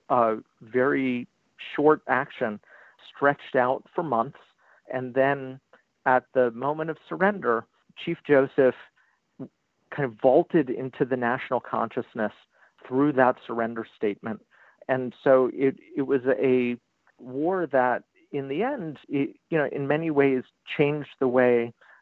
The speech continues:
Americans thought about Native American reservations and Native American sovereignty.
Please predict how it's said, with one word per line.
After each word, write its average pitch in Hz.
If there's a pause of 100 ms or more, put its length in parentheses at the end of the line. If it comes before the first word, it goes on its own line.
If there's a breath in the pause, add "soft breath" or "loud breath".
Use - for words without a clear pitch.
Americans 123 (180)
thought 120 (100)
about 113 (800)
Native 131
American 117
reservations 143 (180)
and 113
Native 123
American 113 (120)
sovereignty. 135